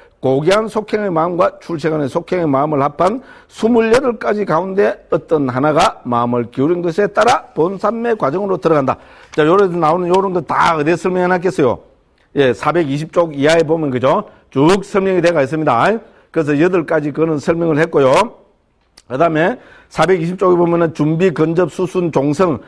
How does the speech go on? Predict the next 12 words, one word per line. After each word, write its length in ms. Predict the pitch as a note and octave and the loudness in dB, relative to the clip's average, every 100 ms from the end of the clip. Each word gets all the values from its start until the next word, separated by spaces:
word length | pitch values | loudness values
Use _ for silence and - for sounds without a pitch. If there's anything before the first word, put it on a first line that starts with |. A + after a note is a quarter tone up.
| - - | -16 -6
문자적인 480 | E3+ F3+ D#3+ D#3 | -2 0 0 2
거 80 | D3 | 0
설명해 320 | - F3 D#3+ D#3 | 0 0 2 0
놨습니다. 460 | D3 D3+ C#3 E3+ - - D#3+ | -2 0 0 0 -6 -6 0
여기서 280 | G3 G3 | 2 0
가장 420 | D#3 E3 F3+ E3 - | -2 -2 0 -4 -4
특이한 440 | G#3+ G3 G3 F#3 | -2 0 0 0
마음이 520 | D#3+ D#3+ F3 E3+ C4 - | -2 0 0 0 -2 -4
뭡니까? 480 | C#3 C#3+ B2 F#2 - _ _ | -2 0 0 -2 -6 _ _
사백이십일 800 | - C#3+ E3 C#3+ C3 E3 D#3 D3+ | -4 0 0 -4 -4 -4 -4 -2
쪽에 280 | E3 D#3 D3 | 2 2 2
보면은 480 | D3+ D#3 D3+ D#3 | 0 0 0 -2